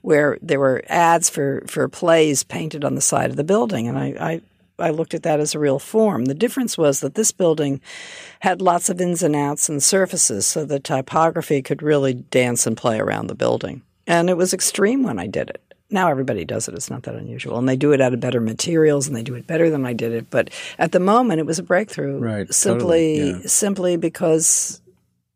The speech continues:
Speaker 1: I didn't really know that I was doing something outrageous.
Speaker 2: Right, but going back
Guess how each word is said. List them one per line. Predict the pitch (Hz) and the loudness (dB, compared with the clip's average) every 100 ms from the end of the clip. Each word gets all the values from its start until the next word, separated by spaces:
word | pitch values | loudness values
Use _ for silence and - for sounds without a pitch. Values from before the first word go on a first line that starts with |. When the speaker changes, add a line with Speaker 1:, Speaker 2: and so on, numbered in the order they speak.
| - | -6
Speaker 1:
I | 170 | -2
didn't | 175 185 | -2 0
really | 185 185 185 170 - _ _ | 0 2 0 -4 -12 _ _
know | 285 165 185 190 | -8 -2 2 2
that | 190 185 | 2 2
I | |
was | 160 170 | 2 2
doing | 196 190 | 0 0
something | - 185 156 | -2 0 0
outrageous. | 151 - 180 233 - - - - - - - - _ _ - _ - _ | 0 0 0 0 -4 -6 -6 -14 -20 -20 -20 -20 _ _ -20 _ -20 _
Speaker 2:
Right, | 151 135 107 - | 2 4 4 0
but | 123 - - | -4 -4 0
going | 151 147 127 | 4 4 6
back | 131 131 | 4 2